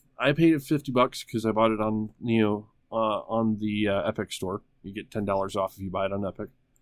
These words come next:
Um, I think it's still a sixty dollar game if you pick it up for, uh, for a console.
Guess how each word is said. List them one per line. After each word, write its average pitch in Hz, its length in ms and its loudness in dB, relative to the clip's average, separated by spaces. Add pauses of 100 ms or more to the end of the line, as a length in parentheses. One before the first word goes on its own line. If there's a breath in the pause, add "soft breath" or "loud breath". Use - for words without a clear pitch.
(540)
Um, 92 520 -2 (440)
I - 80 -6
think 107 180 -2
it's 110 100 -2
still 110 220 2
a 104 40 0
sixty - 340 -6
dollar 104 180 2
game 107 200 0
if 107 120 -6
you 110 80 -2
pick 104 180 -2
it 104 80 0
up 101 140 0
for, 107 480 0 (160)
uh, 104 260 0
for 107 220 -2
a - 20 -10
console. 101 580 -4